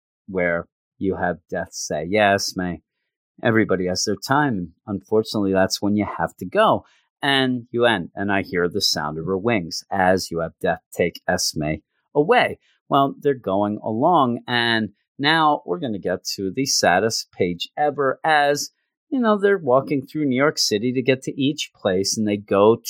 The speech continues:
to an apartment where a mother is putting a baby down in the crib to go make a bottle. Like, "You chiku, chiku," puts the baby down. You see her off making a bottle,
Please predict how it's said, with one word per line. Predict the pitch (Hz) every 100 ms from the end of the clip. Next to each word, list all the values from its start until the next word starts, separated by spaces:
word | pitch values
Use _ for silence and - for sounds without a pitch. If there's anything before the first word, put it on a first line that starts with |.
| -
to | 104 101 107
an | 151
apartment | 180 - - 104 92 98 120 -
where | 117 113 135 196
a | 208
mother | 160 117 104 113 117 156
is | 165 -
putting | - 110 113 143
a | 160
baby | 123 117 113 139 143
down | 127 104 135
in | 208
the | 233
crib | - 165 120 160 175 _ _ -
to | 175
go | 135 123
make | 123 104 156
a |
bottle. | 135 185 220 175 104 - _ _ _ _ _
Like, | 208 196
"You | 359 381
chiku, | - 294 - 320 330
chiku," | 427 392 - 415 415 415 - _ _
puts | - 175 -
the |
baby | 220 220 220 220
down. | 165 135 170
You | 160
see | - 139
her | 131 151
off | 135 170
making | 127 127 135 196
a | 208
bottle, | - 147 123 120 127